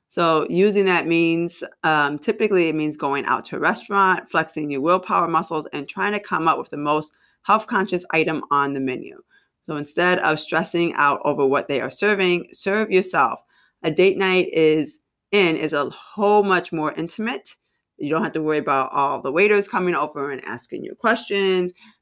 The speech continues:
You don't have to worry about waiting for a while, listening to the argument that might be going on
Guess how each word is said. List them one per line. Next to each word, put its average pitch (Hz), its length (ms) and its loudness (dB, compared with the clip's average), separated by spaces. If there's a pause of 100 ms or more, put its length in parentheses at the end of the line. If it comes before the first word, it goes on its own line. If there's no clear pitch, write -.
You 170 140 0
don't 160 120 0
have 147 180 -4
to 147 120 -4
worry 143 240 0
about 135 340 -4
waiting 185 560 4
for 180 140 -2
a 170 60 2
while, 151 360 2
listening 143 480 -4
to 139 220 -4
the 120 160 -6
argument 160 440 2
that 131 120 -6
might 131 160 -6
be 135 100 -4
going 139 300 -2
on 120 240 -2